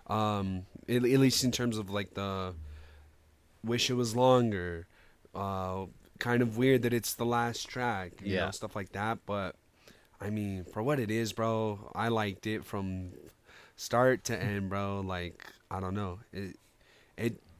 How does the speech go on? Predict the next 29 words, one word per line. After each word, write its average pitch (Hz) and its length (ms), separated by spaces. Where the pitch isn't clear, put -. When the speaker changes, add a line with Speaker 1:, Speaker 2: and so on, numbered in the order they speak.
Speaker 1:
to 127 100
me, 151 180
I 160 160
like 123 260
the 110 60
build-up. 92 480
And, 98 360
and 131 140
I 139 60
know 156 200
you're 139 180
not 127 180
saying 123 180
that 101 80
you 95 120
don't 98 260
like 117 200
it. 123 80
You're 104 180
just 92 140
saying 98 200
you 95 80
wish 95 160
there 95 100
was 90 120
more 92 160
of 87 80
a 82 40
payoff. 104 420